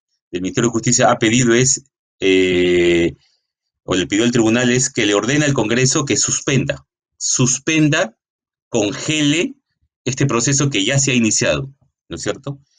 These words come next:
Lo que ha hecho el tribunal, es decir, es, eh, pronunciarse y rechazar, desestimar ese pedido, porque evalúa que, eh, no hay un peligro, ¿no? O sea, no, eh, la cautelar,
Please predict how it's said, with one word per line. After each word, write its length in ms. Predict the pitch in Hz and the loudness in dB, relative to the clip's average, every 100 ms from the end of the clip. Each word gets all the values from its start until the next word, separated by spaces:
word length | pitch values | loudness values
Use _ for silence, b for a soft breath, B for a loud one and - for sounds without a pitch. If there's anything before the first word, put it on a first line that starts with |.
| _ _ | _ _
Lo 160 | 110 107 | -6 -2
que 80 | 170 | -2
ha 20 | |
hecho 100 | 220 | -2
el 60 | |
tribunal, 400 | 170 139 131 160 | 0 2 2 0
es 100 | 151 | 2
decir, 340 | 135 123 143 147 - _ - | 2 2 0 0 -4 _ -4
es, 400 | 123 139 135 - | 0 2 0 -4
eh, 1200 | 104 98 92 90 87 87 87 87 82 82 80 80 - | -2 0 0 0 0 0 0 0 0 2 0 -2 -4
pronunciarse 680 | 104 98 98 131 131 135 135 | -4 -2 -2 -2 -2 0 -2
y 40 | |
rechazar, 640 | 113 98 - - 131 110 | -2 -4 -4 -2 -2 -4
desestimar 680 | 90 95 98 - 107 107 131 | -4 -4 -4 -6 -6 -4 -2
ese 200 | 107 117 | -2 -4
pedido, 440 | 104 104 120 139 143 B B _ | -4 -2 0 -2 -4 B B _
porque 240 | 165 160 | -6 -2
evalúa 560 | 185 165 165 165 165 170 | 0 2 4 4 4 0
que, 340 | - 147 156 - | -2 -2 -2 -2
eh, 680 | 101 92 92 92 87 82 85 | -2 0 2 0 -2 -4 -6
no 160 | 101 123 | -6 -2
hay 160 | 131 127 | 0 0
un 640 | 131 131 123 120 104 95 _ - | 0 0 0 -2 -4 -10 _ -4
peligro, 680 | 101 113 143 - 82 73 - | 0 2 2 0 0 -2 -6
¿no? 180 | 95 131 | -4 -2
O 40 | |
sea, 140 | 135 107 | -2 -2
no, 180 | 113 - 139 b _ _ | -2 -4 -8 b _ _
eh, 300 | - 92 90 - | -6 -4 -4 -6
la 420 | 120 110 104 104 | -2 2 2 2
cautelar, 600 | 101 120 120 131 170 175 | 2 2 2 2 2 0